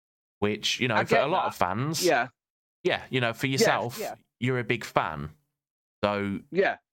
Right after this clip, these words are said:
Speaker 2: That's
Speaker 1: you
Speaker 2: it. I, I think I'm more open to, you know, if them games do lack something, I'm probably more inclined to ignore that, because I am a big fan, whereas you're
Speaker 1: Yeah.
Speaker 2: looking at it more objectively. Whereas I think the only one that I didn't enjoy was the,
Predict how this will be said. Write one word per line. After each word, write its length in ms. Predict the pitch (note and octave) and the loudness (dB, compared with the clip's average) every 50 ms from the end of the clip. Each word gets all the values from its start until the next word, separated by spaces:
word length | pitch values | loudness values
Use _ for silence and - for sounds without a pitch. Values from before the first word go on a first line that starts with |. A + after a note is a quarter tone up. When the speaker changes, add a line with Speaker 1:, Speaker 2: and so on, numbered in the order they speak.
| _ _ _ _ _ _ _ _ _ _ _ _ _ _ _ | _ _ _ _ _ _ _ _ _ _ _ _ _ _ _
Speaker 2:
That's 260 | - C4 B3+ A3 B3 | -2 0 0 2 2
Speaker 1:
you 120 | C4+ - | 2 2
Speaker 2:
it. 40 | - | 4
I, 200 | F#3 F#3+ G3+ G3 | 4 2 2 0
I 40 | G3 | -2
think 300 | - - A#3+ A3+ - - | -4 -4 -6 -6 -2 0
I'm 220 | G3+ G3+ G3+ G3 | 2 2 2 2
more 260 | G3 G3 F#3+ F#3+ F3+ F3+ | 2 2 2 2 2 2
open 480 | F3+ F#3 F3 - _ - E3 D#3 D3 - - - | 2 2 0 0 _ -10 -12 -12 -12 -14 -12 -10
to, 400 | E3 D#3 D3+ D3 C#3 C3+ C#3 C#3 - _ | -8 -6 -6 -4 -6 -6 -8 -10 -14 _
you 160 | _ E3+ D#3 D3+ | _ -2 0 2
know, 120 | C#3+ C#3 C#3 | 2 2 2
if 160 | E3+ D#3+ - - | 0 -2 0 2
them 220 | E3 D#3 D3+ C#3 | 2 2 2 4
games 340 | B2+ D3 C#3+ C#3 C3 A#2+ - | 4 2 2 2 0 -4 -2
do 200 | - D3+ C#3+ C3 | 0 0 0 0
lack 380 | A#2 B2 C#3 C3 B2 - - - | 2 2 0 0 0 -2 -8 -14
something, 640 | - - D#3 C#3+ C3 A#2+ - - A#2 F#2 F2 G#2 G#2+ - _ _ _ _ _ _ _ _ _ _ _ _ _ _ _ - | -8 -4 -2 -2 -2 -4 -4 -4 -6 -6 -6 -8 -12 -14 _ _ _ _ _ _ _ _ _ _ _ _ _ _ _ 0
I'm 160 | B2+ C#3+ D3 | 2 2 2
probably 320 | - - D#3 C#3+ B2 C#3 C#3 | 2 0 0 0 2 0 2
more 380 | C3+ C3+ C3+ C3 C3 B2+ A#2+ - | 2 4 4 4 2 0 -2 -4
inclined 480 | - C3+ B2+ - - C#3 C3+ B2+ A#2+ - | -8 -10 -10 -4 0 0 0 0 -2 -4
to 120 | - C3 A#2+ | -8 -8 -8
ignore 340 | G2+ G#2+ A#2+ B2 A#2+ A2 G2 | -6 -2 0 2 2 2 2
that, 120 | G#2 G2 - - _ | 0 -2 -4 -6 _
because 300 | - G#2+ - - A2 B2+ | -14 -14 -12 -6 0 2
I 100 | B2 B2 | 4 4
am 140 | A#2+ A#2 A2 | 4 2 0
a 40 | |
big 180 | F#2+ G2+ G#2+ - _ | -2 -4 -6 -8 _
fan, 280 | _ - G2+ G2 F#2+ G2 | _ -2 -2 -2 -2 -2
whereas 360 | G2 G2+ G#2+ G#2+ A2 G#2 - | 0 0 0 0 -2 -4 0
you're 140 | A#2+ A#2+ A2 | 2 4 4
Speaker 1:
Yeah. 200 | A2 G#2+ F#2 E2+ | 4 4 2 0
Speaker 2:
looking 160 | D2+ - G2+ | -2 -4 -6
at 80 | G2 - | -6 -6
it 160 | - G#2 - - | -6 -8 -4 -2
more 220 | A2+ G#2+ G#2 G2+ | 0 0 0 0
objectively. 720 | G2+ F#2+ - - B2 A2+ - _ - G#2+ F#2 F#2+ F#2+ F#2 F2 - _ _ _ _ _ _ _ _ | -2 -4 -4 -4 -4 -4 -4 _ -10 -8 -6 -6 -6 -6 -8 -10 _ _ _ _ _ _ _ _
Whereas 300 | - C#3+ D3 D3+ D#3 D#3+ D3 - | 2 4 4 4 2 0 -2 -2
I 60 | E3 | 0
think 300 | - - G3 F#3+ F3+ E3 - | 0 0 0 -2 -4 -4 -4
the 60 | G#3 | -2
only 120 | G#3 G3 | 0 0
one 260 | F3 E3 E3+ E3 D#3 | 0 0 -2 -2 -2
that 100 | D3 C#3+ B2+ | -2 -2 0
I 120 | C#3 C3+ C3 | 0 0 0
didn't 380 | A#2+ A2 - D3 C3+ C#3 C3+ A2+ | -2 -2 -2 -2 -2 -2 -6 -6
enjoy 400 | A2+ G#2+ G#2 - G#2+ G#2 G2+ G2+ | -8 -10 -10 -6 -6 -4 -4 -4
was 220 | G2 G2 G#2 - - | -6 -8 -12 -8 -4
the, 420 | - G#2+ G#2 G#2 G#2 G#2 G#2 G#2 | -2 0 0 0 -2 -4 -6 -6